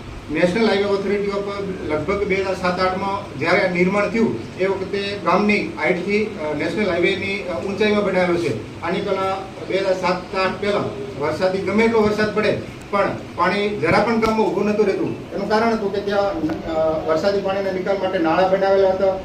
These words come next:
એ નાળા નેશનલ હાઈવે ઓથોરિટીવાળાએ નિર્માણ પછી કોઈ જાતના નાળા પણ બનાવેલ નથી. વરસાદી પાણીનો જે, અ,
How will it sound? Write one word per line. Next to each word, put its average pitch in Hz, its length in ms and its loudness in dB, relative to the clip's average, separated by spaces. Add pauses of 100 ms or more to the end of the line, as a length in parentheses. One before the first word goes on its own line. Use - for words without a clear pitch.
(220)
એ 185 60 0
નાળા 185 320 4
નેશનલ 180 300 -2
હાઈવે 175 200 2
ઓથોરિટીવાળાએ 190 760 2
નિર્માણ 180 500 0
પછી 190 180 -2
કોઈ 190 180 0
જાતના 190 240 0
નાળા 170 260 2
પણ 196 160 0
બનાવેલ 196 340 0
નથી. 190 220 0 (380)
વરસાદી 220 340 4
પાણીનો 214 380 4
જે, 214 280 6
અ, 180 280 -2